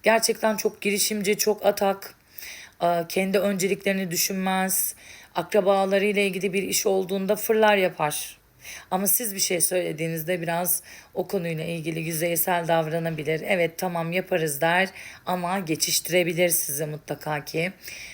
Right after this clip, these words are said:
Çok girişimci, çok atak, zorluklar karşısında mücadele eden bir yapıdadır. Ama, e, hayatıyla ilgili çok büyük riskler, parasal riskler alabilir. Çok kolay motive olabilir. E, bu olduğu motiveyle de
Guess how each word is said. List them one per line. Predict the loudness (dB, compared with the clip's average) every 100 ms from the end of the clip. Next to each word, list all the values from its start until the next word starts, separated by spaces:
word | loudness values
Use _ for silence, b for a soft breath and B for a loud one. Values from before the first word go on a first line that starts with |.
| B
Çok | 0 0 2
girişimci, | 0 2 2 0 -2 -2
çok | 0 0
atak, | 0 2 0 2
zorluklar | 0 2 2 4 2 4
karşısında | 2 2 0
mücadele | -4 -2 0 2 2 2
eden | 2 0 0
bir | 0
yapıdadır. | -2 -4 -8 -6 -4 -4 -8 B B B
Ama, | 2 2 2 -2 B B B _
e, | 0 2 2
hayatıyla | 2 4 4 2 2 2 0
ilgili | -2 -2
çok | -2 -2
büyük | -4 -4 -2
riskler, | -2 0 0 0 0
parasal | -2 -2 0 0 0
riskler | 0 -2 0 0 0
alabilir. | -2 -2 -4 -6 -6 -10 -14 B B B -6
Çok | 4 4 4
kolay | 0 2 2 0 -4 B B -8
motive | -6 0 0 2
olabilir. | 2 2 0 2 2 2 -6 B B B -2
E, | 0 0 -4 -4
bu | 0 2
olduğu | 2 2 0 0
motiveyle | -2 -2 2 4 4 2 4
de | 4 4